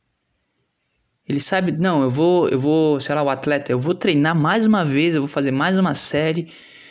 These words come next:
eu vou me fuder mais uma vez porque eu sei que eu posso ser melhor." Isso é se amar.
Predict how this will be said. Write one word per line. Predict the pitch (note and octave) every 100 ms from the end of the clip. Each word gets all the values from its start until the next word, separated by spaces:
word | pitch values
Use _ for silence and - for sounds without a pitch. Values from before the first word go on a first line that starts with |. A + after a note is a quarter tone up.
| - -
eu | -
vou | B2 B2+ C#3+ D3+ D3+ D3 C#3+
me | -
fuder | D#3+ - C#3+ D#3+
mais | D3+ G3 A3
uma | G3
vez | D3 D#3+ E3+
porque | - D3 -
eu | E3 D#3+
sei | D3+ - F#3 G3
que | F3
eu |
posso | D#3+ D#3 E3 - E3+ F3 _
ser | - -
melhor." | E3 C3+ B2 B2 - - _ _ _ _ _ _ _ _ _ _ _ -
Isso | A3+ A#3+ D#3
é |
se | - C#3
amar. | A#2+ B2 -